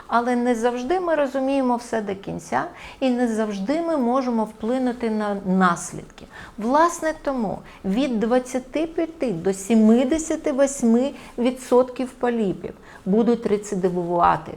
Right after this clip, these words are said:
тобто з'являтися знову. Тому ті жінки, які думають, що вони видалили поліп, і буде вам щастя, і все, до кінця свого життя ви не будете знати, що це така проблема є,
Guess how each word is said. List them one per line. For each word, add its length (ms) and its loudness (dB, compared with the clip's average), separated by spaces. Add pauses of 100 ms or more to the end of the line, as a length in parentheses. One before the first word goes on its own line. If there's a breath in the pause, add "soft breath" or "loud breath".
(160)
тобто 360 2
з'являтися 1040 2
знову. 440 -4 (280 loud breath)
Тому 240 4
ті 260 -2
жінки, 560 -2
які 240 -4
думають, 460 -2
що 140 -6
вони 260 0
видалили 600 2
поліп, 520 -2 (180 loud breath)
і 60 -2
буде 300 0
вам 200 0
щастя, 520 2
і 80 0
все, 280 0
до 120 0
кінця 480 4 (240 loud breath)
свого 320 0
життя 420 2
ви 120 -4
не 100 -4
будете 360 -2
знати, 340 -6
що 160 -10
це 160 -12
така 280 -4
проблема 600 2
є, 260 -2